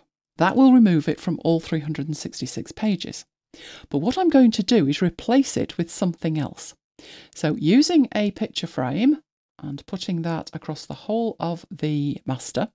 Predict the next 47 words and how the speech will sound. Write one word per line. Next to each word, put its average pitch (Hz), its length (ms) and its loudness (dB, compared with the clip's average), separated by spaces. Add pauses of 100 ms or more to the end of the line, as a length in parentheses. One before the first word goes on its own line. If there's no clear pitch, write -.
(360)
I 214 100 0
have 294 180 2
an 359 80 4
image 208 320 6
I 165 80 2
want 160 240 0 (120)
to - 120 2
use 139 320 0
as 143 120 -6
the 151 80 -4
background. 127 600 -6
So - 160 -12
I'm - 100 -14
dragging 262 400 0
and 196 100 -2
dropping 170 300 -6
it 151 160 -6
on. 143 240 -4 (340)
Link 233 240 2
for - 120 -4
this 196 280 0
is 175 200 -2
in 156 180 -2
the 151 80 -2
description. - 640 -8 (880)
It's - 240 0
a 185 40 6
little 277 220 2
bit 311 220 0
big 160 340 -2 (200)
and 175 340 0
it 185 200 -2
needs 170 280 -2
rotating. 156 640 -6 (160)
So - 180 -8
let 185 160 -6
me 233 60 -4
take 226 240 -6
it - 80 -10
down 151 240 -4
a - 20 -8
bit 185 180 -6
so 156 160 -8
we 147 120 -8
can 143 160 -10
see - 220 -10
it. - 240 -10